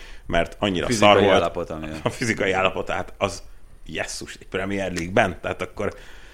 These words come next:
Speaker 2: Hát de igen, de szóval szerintem végig ez, ez volt az egyik olyan probléma, amivel küzdött.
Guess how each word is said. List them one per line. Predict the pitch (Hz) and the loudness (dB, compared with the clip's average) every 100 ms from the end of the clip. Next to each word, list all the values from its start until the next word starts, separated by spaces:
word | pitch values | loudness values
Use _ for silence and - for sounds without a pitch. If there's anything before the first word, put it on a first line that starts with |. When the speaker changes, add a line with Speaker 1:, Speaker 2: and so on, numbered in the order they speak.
| - - - - - - - | -14 -14 -16 -16 -14 -14 0
Speaker 2:
Hát | 151 180 | 0 4
de | 190 | 6
igen, | 196 165 139 | 6 4 2
de | 139 123 | 2 0
szóval | 160 143 | -4 -2
szerintem | 156 151 143 | -2 -2 0
végig | 156 120 107 | 0 0 2
ez, | 98 90 - | 2 2 -4
ez | - 92 | -6 -4
volt | 87 85 | 0 6
az | 95 | 6
egyik | 90 82 - | 6 -2 -4
olyan | 85 82 | -6 -6
probléma, | 90 85 80 78 80 | -8 -8 -6 -6 -8
amivel | 80 82 82 | -8 -8 -8
küzdött. | 90 85 82 - | -8 -8 -8 -12